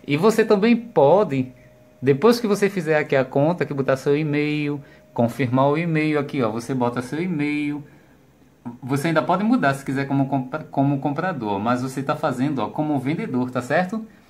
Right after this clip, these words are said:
Esse, esse tipo de conta aqui é pra você usar o aplicativo ou pra você comprar a moderninha, a moderninha Wi-Fi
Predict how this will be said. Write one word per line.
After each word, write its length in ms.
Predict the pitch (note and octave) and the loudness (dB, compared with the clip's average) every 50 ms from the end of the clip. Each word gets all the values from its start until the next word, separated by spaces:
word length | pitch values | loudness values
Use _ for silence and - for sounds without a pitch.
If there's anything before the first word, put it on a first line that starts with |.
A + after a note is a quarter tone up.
| - - - _ _ | -20 -20 -20 _ _
Esse, 360 | - D3 G3+ E3 - F3+ - F3 | 0 0 0 0 -2 -4 -2 -2
esse 220 | G3+ G3+ G#3 F3+ | -2 -2 -2 -4
tipo 220 | - E3+ E3 D3+ | -6 -6 -4 -4
de 80 | C3 B2+ | -4 -2
conta 260 | B2+ - B2 A#2+ A#2 | -2 -2 -2 -2 -2
aqui 320 | - - - D3+ F3 F#3 E3 | -4 -6 -8 -6 -2 -2 0
é 40 | |
pra 160 | D#3 D#3+ D#3 E3+ | 0 0 0 0
você 280 | D#3+ E3 D#3+ - E3 | -2 -2 -4 -4 -4
usar 300 | D#3 C#3+ C3 D3 D3 D3+ | -4 -2 0 2 2 2
o 180 | E3 F#3 A3 A3 | 2 2 2 0
aplicativo 840 | G#3 - D3 C3+ D3 C3+ - - A2 G#2 G#2 G#2+ G#2+ A#2+ C3+ C3+ - - - - - - - - - - - - - _ _ _ | 0 -2 -4 -4 -4 -4 -4 -6 -6 -4 -4 -4 -4 -4 -6 -6 -8 -14 -20 -20 -20 -20 -20 -20 -20 -20 -20 -20 -20 _ _ _
ou 160 | - G#3+ A#3+ | 4 4 6
pra 160 | A#3 A3+ G#3+ G#3+ | 6 4 4 4
você 960 | F#3 G3 F#3+ F#3 - - E3 D#3+ D#3 D#3 D#3 D3+ D3+ D3 D3 C#3+ C#3 C3+ C#3 - - _ | 2 0 -2 -2 -4 -2 0 0 2 2 0 0 0 0 0 0 -2 -2 -6 -10 -18 _
comprar 600 | - D3+ D3 C#3 C#3+ C#3 C3+ C3+ C3+ C3 C3+ - - | -2 -2 0 0 2 2 4 4 4 2 2 0 -2
a 100 | - D#3+ | -2 -2
moderninha, 1000 | E3+ D#3+ E3 D#3 D3+ D3 C3+ B2+ B2+ B2 B2 B2+ B2+ C3 C#3 C#3 D3 D#3 D#3+ E3 - - - - - _ _ _ _ _ _ _ _ _ _ _ _ _ _ _ _ _ - | 0 0 -2 0 -2 -2 -2 -2 0 0 2 2 2 2 0 -2 -4 -4 -6 -8 -12 -18 -20 -20 -20 _ _ _ _ _ _ _ _ _ _ _ _ _ _ _ _ _ -2
a 80 | C#3+ | 0
moderninha 720 | D#3 E3 F#3 G3 F3+ F3 E3 D#3 D#3 D3+ D3+ D3+ D3 C#3 C#3 | 2 2 2 2 2 0 0 0 -2 -2 -2 -2 0 0 2
Wi-Fi 840 | C3 B2+ B2 B2 B2 - - B2 A#2+ A#2+ B2 C3 C#3 D#3 F3 F3 | 2 2 0 0 -2 -4 -2 0 2 2 2 2 0 -2 -4 -8